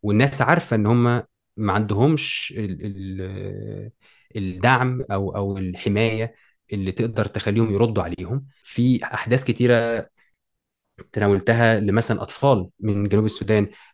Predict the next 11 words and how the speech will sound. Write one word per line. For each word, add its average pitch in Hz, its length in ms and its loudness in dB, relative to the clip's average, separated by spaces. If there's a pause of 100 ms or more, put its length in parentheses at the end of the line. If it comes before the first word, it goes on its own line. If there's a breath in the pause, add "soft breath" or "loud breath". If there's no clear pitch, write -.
(140)
فيديوهات 107 480 -2 (460)
ات-، - 260 -12
تم 123 340 2
انتشارها 107 400 0
على 95 100 2
السوشيال 98 380 -2
ميديا 101 260 2
والتيك 95 300 -6
توك - 280 -8
و-، - 120 -8
و-، 139 480 -12